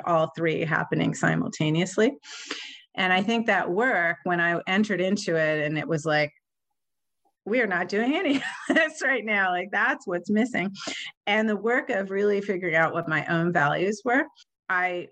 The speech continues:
I figured out that I, I knew I always had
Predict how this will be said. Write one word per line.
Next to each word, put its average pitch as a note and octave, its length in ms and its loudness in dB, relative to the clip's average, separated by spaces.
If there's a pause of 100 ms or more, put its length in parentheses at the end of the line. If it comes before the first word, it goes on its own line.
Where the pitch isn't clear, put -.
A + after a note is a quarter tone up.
I F#3 220 4
figured F3 340 -2
out D#3 340 0
that D#3+ 320 2
I, F3 160 2 (100)
I F#3 140 0
knew G#3+ 480 0
I E3 280 0
always D#3+ 300 -2
had D#3 180 0